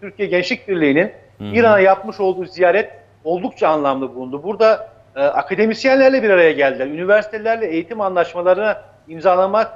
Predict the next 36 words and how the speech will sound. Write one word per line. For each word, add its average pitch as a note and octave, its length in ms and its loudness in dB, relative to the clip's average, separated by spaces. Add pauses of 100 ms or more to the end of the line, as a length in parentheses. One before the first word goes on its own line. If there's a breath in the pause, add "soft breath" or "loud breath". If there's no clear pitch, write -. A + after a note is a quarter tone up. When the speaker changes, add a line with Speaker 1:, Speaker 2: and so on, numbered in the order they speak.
(220)
Speaker 1:
imzalayacak F#3 680 -2
seviyede F#3+ 380 -6
görüşmeler G#3 500 -6
yaptılar. F#3 480 0 (380)
Yani D3 180 -10
üniversite A3+ 380 2
öğrencileri F#3+ 520 0
burada, G#3+ 440 0 (200)
e, C#3+ 220 -2
rektör, F3+ 400 0
rektör F#3 320 0
yardımcılarıyla D3+ 880 -2
bir D3+ 80 -8
araya A3 300 0
geldi A3 480 0 (240)
ve C#3 140 -14
buraya, G#3 400 0
burada G#3+ 580 0 (100)
e, C#3 720 2 (200)
hem G3+ 300 -6 (220)
ambargolara A#3+ 600 0
karşı G#3 300 -2
yanınızdayız G#3 560 -4
hem C4 140 -4
de A#3 100 -10
biz A#3+ 100 -10
eğitimimizi B3 640 -4 (460)
burada C4 280 2
da - 120 2
devam G#3 300 4
ettirmek E3+ 360 -6
isteyebiliriz. D3+ 400 -12
Yüksek A3+ 300 -10
lisansla G3+ 400 -6
lisans A3 420 -4
eğitimine G#3 520 -2